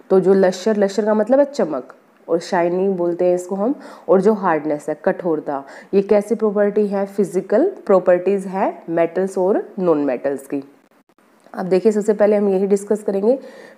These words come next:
physical properties of metals and non metals। Have you ever been seen a blacksmith beating an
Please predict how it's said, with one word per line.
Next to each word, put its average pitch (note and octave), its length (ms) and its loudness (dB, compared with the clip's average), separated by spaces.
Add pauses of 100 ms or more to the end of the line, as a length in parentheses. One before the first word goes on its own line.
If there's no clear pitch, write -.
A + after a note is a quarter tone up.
(140)
physical A3 400 4
properties G3+ 540 2
of F3+ 240 2
metals F#3+ 480 0
and F3 360 2 (220)
non D#3+ 200 2
metals। D3 540 -8 (420)
Have G#3+ 220 4
you C4 220 4
ever A#3+ 140 2 (120)
been G#3+ 180 -2 (520)
seen A3 420 0
a E3+ 220 2 (440)
blacksmith G3 600 0 (240)
beating G3+ 420 2
an - 60 -2